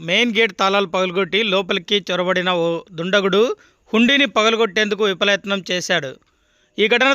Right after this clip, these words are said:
తాలూకు సంబంధించిన వీడియోలు శుక్రవారం మధ్యాహ్నం వెలుగులోకి వచ్చాయి. స్థానికులు తెలిపిన వివరాల మేరకు, కనేకల్ మండలంలోని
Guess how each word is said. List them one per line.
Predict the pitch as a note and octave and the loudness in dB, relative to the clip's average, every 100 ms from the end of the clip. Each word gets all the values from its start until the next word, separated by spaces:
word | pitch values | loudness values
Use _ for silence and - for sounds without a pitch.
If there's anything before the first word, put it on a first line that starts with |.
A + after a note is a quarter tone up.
| A#3 | 2
తాలూకు | A#3 A#3+ A#3 | 0 0 -2
సంబంధించిన | A3+ G#3+ G#3+ G#3 A3 G3 G#3+ | -6 -6 -6 -6 -6 -4 -2
వీడియోలు | F#3+ F#3 G#3 G#3 G3 E3 - _ _ _ _ _ _ _ _ | 0 0 2 2 0 -4 -8 _ _ _ _ _ _ _ _
శుక్రవారం | - - B3 C4+ C4 A3+ | -8 0 4 4 2 0
మధ్యాహ్నం | G#3 G#3 A#3 A3 | -2 0 0 0
వెలుగులోకి | G3+ G#3 G#3 F#3+ | 0 0 0 -4
వచ్చాయి. | D#3+ F#3 D3 A#2 _ _ | -4 -2 -2 -6 _ _
స్థానికులు | - G3 G3 G#3 G#3+ F#3+ | -10 -2 -2 0 0 0
తెలిపిన | G3+ F3+ G3+ F3+ | 0 0 0 0
వివరాల | F#3 F#3+ F#3 | 0 0 0
మేరకు, | F3+ E3+ G3+ B3+ G#4+ _ _ _ | 0 0 0 -2 -4 _ _ _
కనేకల్ | - A3 B3 C4+ B3+ | -2 0 2 2 2
మండలంలోని | A#3 A#3 A#3 A3+ A3+ | 2 2 2 0 0